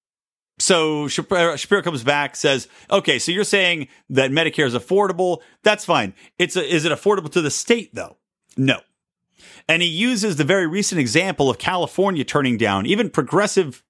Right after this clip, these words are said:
as he phrased it, nutty California, turning down healthcare because it is completely unaffordable. It would have literally doubled California's annual budget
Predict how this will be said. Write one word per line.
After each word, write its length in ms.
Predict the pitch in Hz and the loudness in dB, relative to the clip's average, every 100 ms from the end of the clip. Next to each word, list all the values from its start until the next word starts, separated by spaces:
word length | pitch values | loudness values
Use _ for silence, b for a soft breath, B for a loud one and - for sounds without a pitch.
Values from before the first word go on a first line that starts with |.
| - | -2
as 360 | 160 147 147 131 | 0 2 2 0
he 220 | 127 123 | 0 -2
phrased 360 | - 151 135 | 0 0 2
it, 80 | 131 | 0
nutty 380 | 113 139 175 143 | 0 0 0 -2
California, 720 | - 156 131 - 185 123 107 B B | -2 -2 -2 -2 0 2 0 B B
turning 340 | - 208 196 160 | -2 0 0 2
down 260 | 127 120 | 2 2
healthcare 540 | 131 226 - 104 104 123 B B B - | 0 -2 -2 -4 -4 -6 B B B -2
because 600 | 165 - 226 165 156 151 b b - | -2 2 2 2 0 -6 b b 0
it 100 | 190 | 2
is 140 | 160 | 2
completely 560 | 156 - - 240 208 180 | -2 -4 -2 -2 2 0
unaffordable. 560 | 143 - 214 180 - _ B B | 0 0 0 0 -14 _ B B
It 120 | - 233 | -2 0
would 100 | 240 | -2
have 100 | 156 | 2
literally 340 | 208 208 180 | 0 2 -2
doubled 580 | 113 160 175 139 113 107 | 0 0 2 0 -2 -2
California's 800 | 139 139 - 143 127 113 104 - _ _ - | -2 -2 -4 -2 0 0 -4 -12 _ _ -2
annual 680 | 135 131 123 113 113 117 _ _ _ _ | 0 2 0 0 0 -2 _ _ _ _
budget 320 | 113 101 - | -4 -4 -6